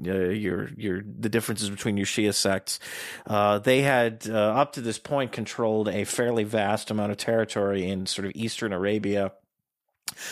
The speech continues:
Uh, and all the way up into Syria, this battle drove them back. Uh, obviously, the Battle of Hama, located in Syria, drove them back out of Syria. The more important outcome actually was not what happened with the Karmatians,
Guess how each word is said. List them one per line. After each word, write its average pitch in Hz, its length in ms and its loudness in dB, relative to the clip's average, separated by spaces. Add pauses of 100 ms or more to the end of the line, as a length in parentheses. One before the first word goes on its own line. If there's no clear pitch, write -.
(120)
Uh, 95 220 2
and 110 160 0
all 127 220 4
the 135 60 2
way 110 220 4
up 107 220 2
into 101 320 -4
Syria, 107 640 4
this 104 200 -2
battle 104 520 2
drove 104 600 0
them 98 280 0
back. 101 420 0
Uh, 90 160 -2
obviously, 95 400 -2
the 92 120 -6
Battle 92 260 -2
of 98 60 -8
Hama, 107 460 -4 (320)
located 95 420 -2
in 104 180 -2
Syria, 92 380 -2
drove 113 300 0
them 107 160 0
back 101 320 -2
out 123 260 2
of 123 80 -4
Syria. 101 520 0 (360)
The 113 80 0
more 127 240 2
important 165 560 0
outcome 135 480 0
actually 113 320 0
was 104 160 2
not 107 200 2
what 104 120 2
happened 101 260 -2
with 98 120 -4
the 104 60 -2
Karmatians, 101 840 -2